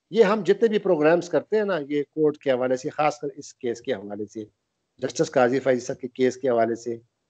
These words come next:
मेरे अपने प्रोग्राम में और मैं और दोस्तों के जो प्रोग्राम देखता हूँ,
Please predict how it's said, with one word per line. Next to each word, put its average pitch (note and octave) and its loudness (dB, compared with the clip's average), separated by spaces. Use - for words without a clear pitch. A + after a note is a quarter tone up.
मेरे G3 8
अपने F#3+ 6
प्रोग्राम E3+ 4
में D#3+ 2
और D#3 0
मैं E3 2
और E3+ 2
दोस्तों D3+ 2
के D#3 -6
जो C#3+ -6
प्रोग्राम C3+ 0
देखता C3+ -6
हूँ, C3 -6